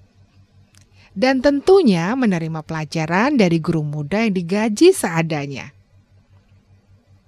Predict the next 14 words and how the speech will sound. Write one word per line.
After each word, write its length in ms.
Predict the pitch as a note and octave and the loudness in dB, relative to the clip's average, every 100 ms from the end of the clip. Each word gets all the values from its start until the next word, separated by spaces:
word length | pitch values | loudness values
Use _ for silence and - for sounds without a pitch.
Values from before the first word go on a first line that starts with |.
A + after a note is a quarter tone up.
| _ _ _ _ _ _ _ - _ | _ _ _ _ _ _ _ -20 _
Ia 160 | G#3+ G#3+ | 0 0
kemudian 560 | G#3 F#3 F#3 G3+ G3+ | 0 -4 0 2 2
berdiri 720 | F#3 F3 F#3 F#3 G#3 G#3+ A3+ A3+ | 0 0 -2 0 2 2 2 2
niat 320 | F#3+ F3+ - | 0 -2 -4
hati 400 | F#3 F#3 A3+ G3+ | -6 -4 -2 0
untuk 320 | F#3+ F#3+ G3 | -2 -4 -4
lebih 320 | F#3+ F3+ F#3 | -2 -2 -2
mendekat 560 | F#3 F#3 F3 - A3 - | -2 -4 -6 -4 -6 -4
dengan 320 | F#3 F3 E3+ - | -6 -4 -6 -6
anak-anak 480 | E3+ E3 E3+ E3 D#3+ | -6 -6 -4 -4 -2
itu. 320 | G#3 - F3+ C3 _ _ _ _ _ _ _ _ _ _ _ _ _ _ _ - | -4 -2 -6 -6 _ _ _ _ _ _ _ _ _ _ _ _ _ _ _ -20
Tetapi 480 | D#3+ D3+ - G#3+ | -12 -10 -6 -4
ia 80 | D#3+ | -6
terdiam, 720 | D3+ C#3+ D#3 D#3+ F#3+ A3 A#3+ | -8 -10 -6 -2 -2 0 -2